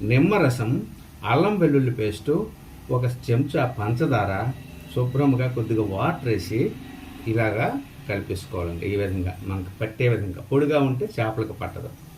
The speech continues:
అయిపోయింది కదండి, ఈ విధంగా చేపలు రెడీ చేసాం కదండి. ఇప్పుడు మళ్ళీ వెంటనే ఇదిగోండి, మనం కడాయి దగ్గరికి వచ్చేసాము. already నూనె పోసేసుకున్నాము, కడాయి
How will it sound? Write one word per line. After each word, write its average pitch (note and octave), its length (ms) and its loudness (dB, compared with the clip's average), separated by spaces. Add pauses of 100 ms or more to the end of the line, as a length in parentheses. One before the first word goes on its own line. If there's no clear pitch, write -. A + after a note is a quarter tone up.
(220)
అయిపోయింది C#3 420 4
కదండి, D#3+ 360 4 (560)
ఈ E3+ 180 8
విధంగా D3+ 300 4 (120)
చేపలు A#2 360 2
రెడీ A2+ 120 2
చేసాం C#3+ 480 0
కదండి. E3 380 4 (600)
ఇప్పుడు - 400 2
మళ్ళీ C3 300 6
వెంటనే C#3 600 4 (920)
ఇదిగోండి, D3+ 440 6
మనం B2 260 2
కడాయి D3 260 4
దగ్గరికి D3+ 300 0
వచ్చేసాము. D#3 480 0 (120)
already D#3 420 2
నూనె D3+ 280 2
పోసేసుకున్నాము, D#3 800 -2
కడాయి B2 260 2